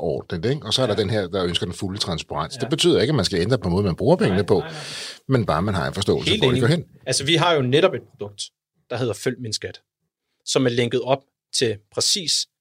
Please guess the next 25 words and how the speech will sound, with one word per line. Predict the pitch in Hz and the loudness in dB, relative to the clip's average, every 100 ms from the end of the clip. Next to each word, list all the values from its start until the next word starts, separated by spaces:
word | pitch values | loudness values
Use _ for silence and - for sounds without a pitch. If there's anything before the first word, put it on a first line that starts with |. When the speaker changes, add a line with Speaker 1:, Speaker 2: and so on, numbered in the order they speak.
| _ | _
Speaker 2:
det | 147 | -4
betalte | 135 127 131 135 | -2 0 0 0
beløb, | 131 117 117 113 _ - | -4 -4 -4 -6 _ -4
du | |
har | 139 | -2
betalt | 135 - - - | -2 -4 -6 -10
i | - | -10
skat, | - - - _ _ _ _ - | -10 -12 -20 _ _ _ _ -4
og | |
som | - 120 | -2 -2
fortæller | - - 147 147 | -4 2 2 2
dig | 123 | 0
ned | 120 131 | 0 0
til | - 131 | 0 0
sidste | - 156 - | 0 -2 -4
krone, | - - 117 143 - _ _ _ _ _ _ _ - | -8 -6 -4 -6 -10 _ _ _ _ _ _ _ -4
endda | 123 117 - 151 | -2 -2 -6 -18
procentmæssigt | - - 160 165 123 101 110 | -6 0 2 2 -2 -4 -6
også, | - 107 110 131 - _ _ _ | -6 -4 -4 -6 -12 _ _ _
hvad | 127 | 2
dine | 120 127 135 | 2 0 0
penge, | 117 123 | -2 -2
de | 127 | -4
går | - 113 | -4 -2
til | 120 120 | -2 -4